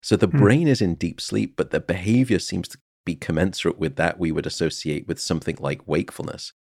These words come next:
Speaker 1: and what we call a mixed state of consciousness. Can those events be violent?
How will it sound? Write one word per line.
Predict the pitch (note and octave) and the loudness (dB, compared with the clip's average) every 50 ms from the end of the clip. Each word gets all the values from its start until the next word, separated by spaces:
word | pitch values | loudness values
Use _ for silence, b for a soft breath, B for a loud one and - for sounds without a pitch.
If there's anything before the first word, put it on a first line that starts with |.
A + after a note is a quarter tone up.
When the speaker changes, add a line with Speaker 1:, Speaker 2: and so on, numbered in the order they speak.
| _ - | _ -4
Speaker 1:
and | E2 D#2+ D#2+ E2 D#2+ - - - | -2 0 0 0 -2 -4 -4 -2
what | D#2 D2 | -2 0
we | - E2+ | 0 -2
call | - - D#2+ D2+ D#2 | -2 0 0 0 0
a | D#2 | 0
mixed | D#2 D#2 E2 F2 - - - - - - | 0 0 -2 -2 -4 -6 -12 -12 -12 -12
state | - - - D#2 C#2 - | -10 -4 -4 -4 -4 -4
of | - - | -8 -10
consciousness. | - - C#2+ C#2 - - - - - - - _ _ _ _ _ - - | -8 -8 -8 -8 -8 -12 -10 -10 -10 -10 -12 _ _ _ _ _ -12 -4
Can | - - B2 C3+ D3 | 2 4 4 6 6
those | C#3 C3 B2 - | 6 4 6 4
events | A2+ - G#2 G#2 G#2+ F#2 - | 4 4 4 4 2 -2 -6
be | - - F2 F2+ F2 F2 F2 - | -4 -2 0 0 0 0 -2 -4
violent? | - C#2+ - D2 D2+ F2 F#2 G2+ A2 G#2 - | -6 -2 0 2 2 4 2 2 0 -2 -4